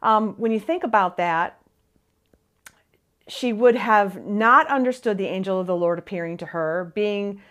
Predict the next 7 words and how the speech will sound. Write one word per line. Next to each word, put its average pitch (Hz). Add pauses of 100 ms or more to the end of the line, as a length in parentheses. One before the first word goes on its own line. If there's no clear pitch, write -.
(240)
overshadowed 202
by 185
the 175
Holy 170
Spirit 180
and 180
conceiving 196